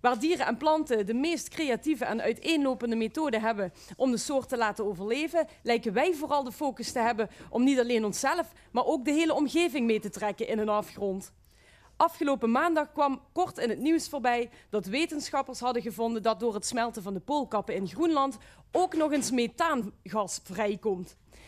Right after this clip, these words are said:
waardoor het smelten van die kappen eens zo snel gaat. Helaas werd daar geen pamflet over verspreid. Daar is namelijk helemaal niks tegennatuurlijks aan. En onze eigen Klaas Dijkhoff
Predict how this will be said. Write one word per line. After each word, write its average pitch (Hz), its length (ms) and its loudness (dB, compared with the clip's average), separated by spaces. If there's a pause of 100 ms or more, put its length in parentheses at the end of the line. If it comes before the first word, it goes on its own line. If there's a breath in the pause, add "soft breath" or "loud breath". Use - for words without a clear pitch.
(140)
waardoor 226 340 2
het - 120 0
smelten 254 420 0
van 226 180 0
die 196 300 -4
kappen 233 440 2 (240)
eens 320 360 2
zo 233 200 -4
snel 269 360 0
gaat. 175 400 -6 (500 soft breath)
Helaas 285 400 2
werd 277 220 -2
daar 311 220 2
geen 269 220 0
pamflet 214 520 -2
over 190 300 -6
verspreid. 196 600 -6 (320 soft breath)
Daar 240 300 2
is 254 100 -2
namelijk 262 400 2
helemaal 254 460 2
niks 220 320 -2
tegennatuurlijks 214 840 0
aan. 190 320 -6 (600 loud breath)
En 269 120 2
onze 277 200 2
eigen 277 380 0
Klaas 262 340 0
Dijkhoff 294 500 0